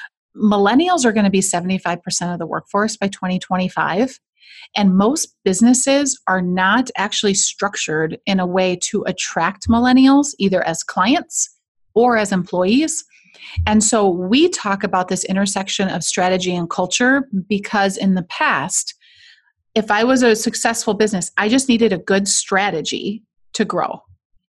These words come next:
And then, "Oh yeah, culture, I should probably think about that as well." But the dynamics of the workforce, and I mean, Deloitte, like, there, there's so many studies now on this,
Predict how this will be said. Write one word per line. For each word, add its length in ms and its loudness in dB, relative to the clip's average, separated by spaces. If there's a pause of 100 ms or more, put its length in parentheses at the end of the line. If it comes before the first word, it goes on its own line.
(120)
And 100 4
then, 140 2
"Oh 100 2
yeah, 180 2
culture, 560 0
I 40 -2
should 180 -4
probably 340 -2
think 140 0
about 260 -2
that 200 -2
as 220 -8
well." 380 -2 (800)
But 160 0
the 120 4
dynamics 720 2
of 100 0
the 80 0
workforce, 600 0
and 80 -2
I 40 2
mean, 260 0
Deloitte, 600 2
like, 140 0
there, 160 2
there's 300 2
so 300 2
many 240 6
studies 540 0
now 240 4
on 180 4
this, 360 4